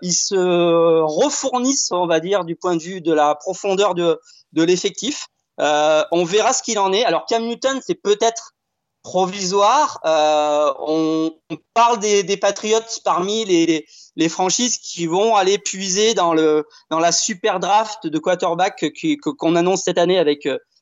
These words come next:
avec cinq quarterbacks prévus sur le premier tour.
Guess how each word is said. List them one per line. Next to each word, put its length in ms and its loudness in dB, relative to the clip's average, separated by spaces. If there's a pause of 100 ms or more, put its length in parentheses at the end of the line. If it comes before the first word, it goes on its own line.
(120)
avec 260 0
cinq 240 -2
quarterbacks 720 0 (120)
prévus 300 -2
sur 160 -4
le 400 -2
premier 280 0
tour. 340 -4